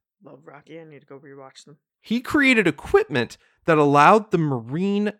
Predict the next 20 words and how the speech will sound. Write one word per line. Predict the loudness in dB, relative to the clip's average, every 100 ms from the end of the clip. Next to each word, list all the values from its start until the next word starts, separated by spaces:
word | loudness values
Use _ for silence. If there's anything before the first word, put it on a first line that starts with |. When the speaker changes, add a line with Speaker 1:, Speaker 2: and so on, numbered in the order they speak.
| -4
Speaker 2:
underwater | -2 0 -2 -2 -2 -4
shooting | -6 -8 -8 -8 -12 -16
to | -20 -20
occur. | -20 -20 -20 -20 _ -16
Speaker 1:
Okay, | -14 -14 -10 -10 -10 -10 -10 -8
cool. | -12 -14 _ _ _
Speaker 2:
So | -2 0 2
they | 0
built | 0 -2
a | -2
rig | -6 -2 -2 -2 -6 -10 -16 _
to | -20
keep | -18 -16 -12
the |
camera | -12 -6 -4 -2 -4
stable | -6 -8 -10 -6 -8 -6
regardless | -10 -8 -4 -2 -2 -6 -6
of | -10 -12
the |
tide. | -20 -12 -8 -8 -10 -20 -20